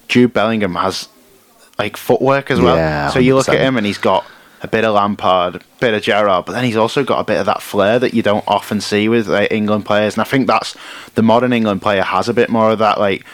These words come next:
Speaker 1: Phil Foden's got that as well. Like, those
Speaker 2: Yeah.
Speaker 1: two as a pair are, they are the future of England, aren't they?
Speaker 2: Yeah, and is it now that we sort of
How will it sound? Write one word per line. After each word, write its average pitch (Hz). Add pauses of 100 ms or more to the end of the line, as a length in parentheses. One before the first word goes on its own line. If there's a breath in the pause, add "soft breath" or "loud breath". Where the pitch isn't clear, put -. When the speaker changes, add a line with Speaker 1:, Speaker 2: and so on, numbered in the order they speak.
Speaker 1:
Phil 110
Foden's 107
got -
that 92
as 98
well. 101
Like, 101
those 123
Speaker 2:
Yeah. 76
Speaker 1:
two 92
as 95
a 98
pair 95
are, 92 (760 loud breath)
they 113
are 104
the 95
future -
of 87
England, 85
aren't 87
they? 87
Speaker 2:
Yeah, 87
and 101
is 95
it 104
now 95
that 85
we 85
sort -
of -